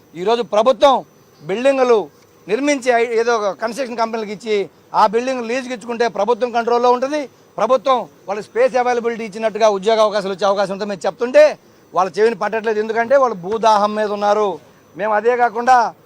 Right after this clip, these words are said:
పదమూడు పాయింట్ ఏడు నాలుగు ఎకరాల ఖరీదైన భూమి తొంభై తొమ్మిది ఏళ్ళు లీజుకి ఇచ్చారు. విజయవాడలో నూట యాభై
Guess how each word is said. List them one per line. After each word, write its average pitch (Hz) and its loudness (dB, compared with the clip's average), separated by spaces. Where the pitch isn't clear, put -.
పదమూడు 233 0
పాయింట్ 226 0
ఏడు 220 -2
నాలుగు 214 -2
ఎకరాల 233 2
ఖరీదైన 220 -4
భూమి 240 -2
తొంభై 220 -4
తొమ్మిది 220 -2
ఏళ్ళు 220 0
లీజుకి 196 -8
ఇచ్చారు. 180 -8
విజయవాడలో 262 4
నూట 226 2
యాభై 240 4